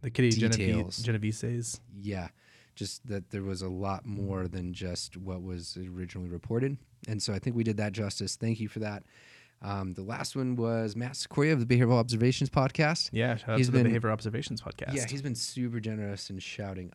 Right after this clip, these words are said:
Speaker 2: us out as well.
Speaker 1: Yeah, we owe you one.
Speaker 2: And so he was excited for us to dive into this topic since, uh, it was really looking at, m-, they were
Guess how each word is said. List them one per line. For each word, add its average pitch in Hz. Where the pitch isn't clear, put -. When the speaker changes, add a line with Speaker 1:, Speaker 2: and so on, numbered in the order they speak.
Speaker 2:
us 127
out 90
as 90
well. 110
Speaker 1:
Yeah, 110
we 110
owe 117
you 117
one. 104
Speaker 2:
And 104
so 104
he -
was 113
excited 104
for -
us 95
to 101
dive 98
into 98
this 95
topic 95
since, 92
uh, 90
it 104
was 95
really 104
looking 95
at, 92
m-, 95
they 107
were 101